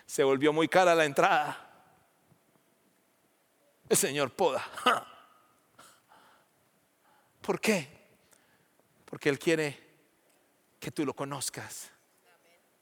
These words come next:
en un super size, en un tamaño <laughs> gigante. Él no quiere un regular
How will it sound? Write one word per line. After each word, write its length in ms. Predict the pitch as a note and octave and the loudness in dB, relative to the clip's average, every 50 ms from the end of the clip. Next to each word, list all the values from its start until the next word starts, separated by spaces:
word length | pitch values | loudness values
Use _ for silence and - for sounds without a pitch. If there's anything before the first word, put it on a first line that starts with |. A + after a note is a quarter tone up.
| _ _ _ _ _ _ _ _ _ _ _ _ _ _ _ | _ _ _ _ _ _ _ _ _ _ _ _ _ _ _
en 140 | - C3+ C3+ | -12 -12 -10
un 120 | C3 B2+ A#2+ | -10 -10 -8
super 420 | - - - G#3+ F3 - D3 B2+ | -6 -6 -6 -6 -6 -8 -8 -8
size, 180 | - - - A2 G2+ F#2+ - - - - - - - _ _ _ _ _ _ _ _ _ _ _ _ _ _ _ _ _ _ - | -8 -6 -6 -6 -8 -8 -10 -12 -12 -14 -16 -20 -20 _ _ _ _ _ _ _ _ _ _ _ _ _ _ _ _ _ _ -12
en 140 | - B2+ | -10 -8
un 100 | D3 D#3+ | -8 -8
tamaño 440 | - - B2+ C3 D3 C#3+ F#3+ F3 B2 | -8 -8 -4 -2 -2 0 0 -2 -4
<laughs> 20 | - | -4
gigante. 640 | F#3 E3+ - - - - - - - - - - _ _ _ _ _ _ _ _ _ _ _ _ _ _ - - - - - - - - _ - | -4 -4 -4 -6 -8 -10 -12 -14 -14 -16 -16 -20 _ _ _ _ _ _ _ _ _ _ _ _ _ _ -20 -20 -20 -20 -20 -20 -20 -20 _ -10
Él 120 | D#3 D3 | -8 -8
no 80 | D3+ C#3 | -8 -6
quiere 380 | - E3+ D#3+ D3 C#3+ A#2+ - - _ _ _ _ _ _ _ _ | -2 0 0 0 0 -4 -8 -14 _ _ _ _ _ _ _ _
un 120 | - F#3+ G#3 | 0 0 2
regular 520 | D3+ D3+ D3 B2 C3+ C#3 D#3 D3 D#3 C3 | 4 4 4 4 4 6 6 6 4 2